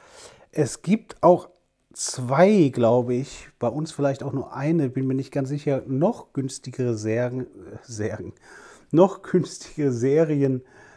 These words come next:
der Tabacalera Alfambra. Äh, eine davon hatte ich probiert, die hat mir nicht so zugesagt. Wenn sie Ihnen mal unterkommt, schreiben Sie mir in die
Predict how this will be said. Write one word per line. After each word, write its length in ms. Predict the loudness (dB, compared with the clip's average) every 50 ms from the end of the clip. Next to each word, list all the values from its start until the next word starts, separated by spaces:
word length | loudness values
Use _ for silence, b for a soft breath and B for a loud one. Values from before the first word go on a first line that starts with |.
| B B
der 160 | -4 -4 -2 0
Tabacalera 680 | -2 -2 0 -2 -2 0 0 0 0 0 0 0 -2 -2
Alfambra. 760 | -4 -8 -8 -6 -6 -4 -4 -2 -2 0 -2 -2 -2 -6 _ _ _ b b b b b b b b b b
Äh, 280 | b -8 -6 -4 -4 -4 -6
eine 360 | -6 -2 0 2 2 2 2
davon 480 | 4 2 2 2 2 2 2 2 2 0
hatte 200 | -2 -4 -2 -4
ich 280 | -4 -4 -6 -10 -12
probiert, 640 | -10 -6 -6 -6 -4 -4 -2 0 0 -2 -2 -4 -8
die 160 | -6 -4 -4
hat 240 | -4 -4 -6 -6 -4
mir 160 | -2 -2 0
nicht 320 | 0 0 -2 -4 -6 -12 -12
so 200 | -6 -4 -4 -4
zugesagt. 800 | -4 -6 -8 -8 -6 -4 -6 -6 -4 -2 -2 -2 -2 -4 -6 -6
Wenn 120 | -6 -6 -4
sie 120 | -6 -6
Ihnen 200 | -4 -2 -2 0
mal 160 | 0 0 -2
unterkommt, 560 | -2 -4 -4 -4 -4 -6 -6 -6 -8 -8 -8
schreiben 320 | -10 -8 -6 -4 -4 -4 -6
Sie 140 | -6 -4 -4
mir 160 | -2 -2 -4
in 100 | -4 -6
die 160 | -6 -8 -10